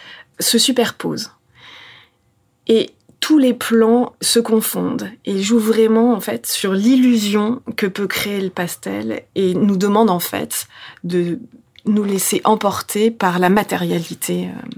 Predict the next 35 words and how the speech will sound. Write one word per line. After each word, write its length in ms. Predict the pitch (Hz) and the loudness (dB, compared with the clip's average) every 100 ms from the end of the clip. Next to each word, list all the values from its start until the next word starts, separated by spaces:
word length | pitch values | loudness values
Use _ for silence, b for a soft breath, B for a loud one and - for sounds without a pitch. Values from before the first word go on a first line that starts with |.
| - B B - | -18 B B -8
de 140 | 175 | -4
ce 140 | 175 165 | -2 -4
médium. 300 | 151 - - _ _ B B B B B 220 | -4 -8 -12 _ _ B B B B B -4
Et 80 | |
la 160 | 196 185 | 0 0
troisième 500 | 180 220 220 226 214 | -2 -2 2 2 2
œuvre 340 | 190 180 175 | 0 -2 -4
phare 640 | 165 - - 202 190 - - - | -6 -4 2 2 2 -4 -12 -16
pour 200 | 180 175 | -6 0
moi 240 | 175 185 | 4 4
dans 120 | 175 | 2
l'exposition, 880 | 156 - - 160 180 - 220 240 226 - | -2 -8 -10 -8 -4 0 2 2 0 -6
bon, 200 | 196 151 | -8 -6
ça, 200 | - 170 - - | -6 -6 -6 -4
un 100 | 185 | -2
lien 200 | 185 190 | 2 2
un 100 | 185 | 2
petit 160 | 180 - | 0 -4
peu 100 | 185 | -6
personnel, 560 | 196 185 - 196 233 233 | -6 -6 -4 0 0 2
c'est, 160 | - - | -2 -4
c'est 280 | - - 208 | -6 0 2
l'un 220 | 202 226 | 4 4
des 120 | 226 | 4
pastels 500 | 220 208 - 214 208 | 4 0 0 -2 0
les 160 | - 190 | 0 -2
plus 180 | 185 175 | -2 -4
populaires 680 | 214 202 208 202 202 185 180 | -4 -4 -4 -2 -2 -2 -6
de, 280 | 160 147 185 B B B B B B | -6 -8 -10 B B B B B B
de 180 | - 180 | -6 0
la 160 | 185 175 | 2 0
collection 460 | 180 175 175 - | 0 -2 0 0
du 140 | 185 175 | 0 2
musée 200 | 175 180 | 0 0
d'Orsay. 440 | 185 185 214 240 | -2 -2 -2 -2